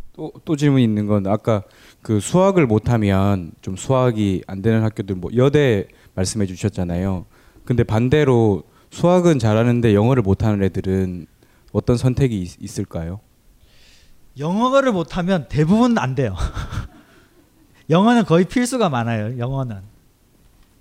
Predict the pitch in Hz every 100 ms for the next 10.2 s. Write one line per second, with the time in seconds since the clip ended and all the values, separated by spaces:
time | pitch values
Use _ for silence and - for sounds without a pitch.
0 | - - 131 139 123 92 92 - _ _
1 | - - - _ 131 127 107 98 98 _
2 | _ 160 196 208 185 175 180 226 220 214
3 | 208 135 - - - 190 214 233 240 240
4 | - - 240 254 220 220 151 151 139 101
5 | 92 - _ _ _ _ _ - 131 -
6 | 190 196 240 247 220 226 226 208 196 180
7 | 170 170 - 120 101 - _ _ _ _
8 | - 147 - 196 233 226 190 196 190 -
9 | 139 170 170 170 175 156 - 131 143 139
10 | 101